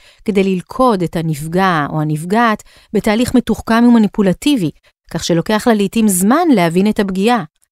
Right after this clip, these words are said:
ברגע שיש פרסום, ניתן שיום לפגיעה, ואז מטופלות, תלמידות, כפיפות, מבינות שמה שקורה בחדרי חדרים הוא ניצול ופגיעה, וכך הן יכולות לנתק מגע מהפוגע,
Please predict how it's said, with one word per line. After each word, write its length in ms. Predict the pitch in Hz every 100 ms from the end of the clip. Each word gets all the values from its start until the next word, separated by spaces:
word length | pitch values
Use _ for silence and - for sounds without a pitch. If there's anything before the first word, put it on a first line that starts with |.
| _ _ _ _ _ _ -
ברגע 300 | 202 294 381
שיש 260 | - 247 -
פרסום, 640 | 208 170 - - 160 185 254 _ -
ניתן 360 | 220 - 262 254
שיום 500 | - 254 247 320 220
לפגיעה, 580 | 165 180 175 156 156 247 _ _ -
ואז 260 | 170 165 208
מטופלות, 560 | 208 208 202 190 240
תלמידות, 560 | 226 202 190 170 185 -
כפיפות, 640 | - - 165 - 190 262 - _ _ -
מבינות 380 | 240 233 262 392
שמה 220 | - 254
שקורה 400 | 269 285 233 262
בחדרי 380 | 277 233 202 262
חדרים 400 | - 220 226 302
הוא 120 | 294
ניצול 480 | 233 220 - 302 320
ופגיעה, 580 | 226 - 220 214 311 294 - _ _ _ -
וכך 240 | 180 202
הן 80 | 214
יכולות 360 | 208 208 208 -
לנתק 480 | 202 190 277 269 214
מגע 340 | 170 165 156
מהפוגע, 640 | 156 151 160 170 165 185